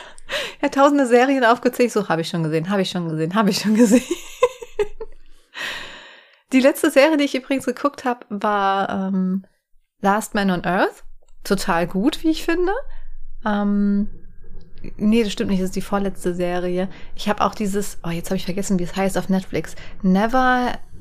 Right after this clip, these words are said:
Ever Have I? Also, noch nie in meinem Leben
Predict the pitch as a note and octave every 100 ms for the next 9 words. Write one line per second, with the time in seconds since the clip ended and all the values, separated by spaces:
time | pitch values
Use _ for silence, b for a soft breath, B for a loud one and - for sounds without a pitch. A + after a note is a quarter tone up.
0 | - - - A3 G3 G#3 A#3 A3 G3+ A#3
1 | - - A3+ C#4 D4 D4+ - F#3+ G3+ -
2 | - - E3 A3 G3+ A#3 G#3+ G3 F#3 F#3
3 | F#3 F3